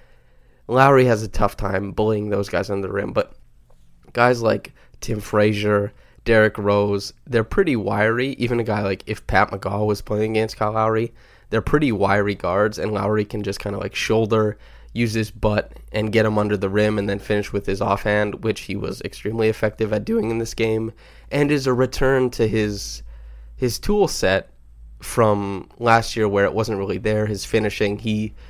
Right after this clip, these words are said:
declined to go to the rim a lot of the times last year, and this year he's been very active getting to the rim and getting himself free throws. It's not that common for players to dip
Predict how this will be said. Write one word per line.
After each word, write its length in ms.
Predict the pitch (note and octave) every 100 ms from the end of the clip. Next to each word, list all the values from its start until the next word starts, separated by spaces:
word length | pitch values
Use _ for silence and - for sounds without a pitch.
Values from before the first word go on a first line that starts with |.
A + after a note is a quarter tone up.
| - - -
declined 640 | C3 - B2 A#2+ A#2+ A#2+
to 100 | A2+
go 140 | G#2+ G#2+
to 80 | G2+
the 120 | F#2+
rim 220 | G2 F#2
a 40 |
lot 160 | F2+ E2+
of 60 | -
the 60 |
times 320 | - G2 F2
last 300 | - D#2 -
year, 80 | D2+
and 200 | - G#2
this 220 | A2 G#2+
year 100 | G#2
he's 220 | G2 G#2+ G2+
been 180 | G2
very 300 | G2 G#2 G#2
active 340 | G2+ G#2+ - F2+
getting 240 | F2+ F#2+
to 80 | -
the 100 | F#2+
rim 400 | G2+ A2+ A2 G#2+ - - -
and 180 | B2+ C3+
getting 220 | C#3+ C3
himself 320 | B2 A#2 G#2 G#2
free 180 | G#2
throws. 500 | G2+ - D#2+ - - - - - - -
It's 280 | C3+ -
not 480 | A#2+ A#2 B2 C3+ -
that 320 | A2+ A2+ A2
common 540 | - G#2+ G2+ G2+ G2+ F2+ - - -
for 160 | A#2
players 500 | G#2+ A2+ A2 G#2+ G#2+
to 140 | - G#2+
dip 340 | G2+ G#2+ -